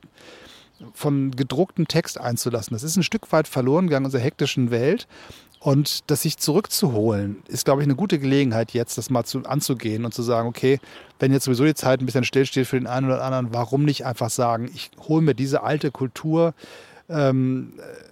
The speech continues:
die, die sind, ja, diese alte Lesekultur zurück in meinen Alltag und beginne mit den Büchern, die bei mir im Regal stehen. Und kann ich immer noch mal gucken, ob ich da irgendwo ein anderes herkriege.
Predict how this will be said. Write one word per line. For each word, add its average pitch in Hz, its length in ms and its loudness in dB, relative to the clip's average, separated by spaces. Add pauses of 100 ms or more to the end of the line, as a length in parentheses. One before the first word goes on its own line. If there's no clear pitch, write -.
(460)
die, 143 100 -4
die 127 80 -8
sind, 135 200 -6 (260)
ja, 143 160 -2
diese 151 140 0
alte 151 160 -2
Lesekultur 135 720 0
zurück 117 300 -4
in 131 100 -6
meinen 117 160 -2
Alltag 113 560 -6 (580)
und 127 100 -4
beginne 165 260 4
mit 160 140 2
den 165 140 4
Büchern, 160 240 2
die 151 80 0
bei 156 80 2
mir 147 140 0
im 147 80 2
Regal 139 320 4
stehen. 117 340 -2
Und - 400 -8
kann 156 140 2
ich 143 80 0
immer 175 180 2
noch 147 240 2
mal 135 100 4
gucken, - 240 -6
ob 139 80 0
ich 127 80 -6
da 139 80 -4
irgendwo 135 200 -2
ein 135 60 -4
anderes 147 260 -2
herkriege. 147 400 0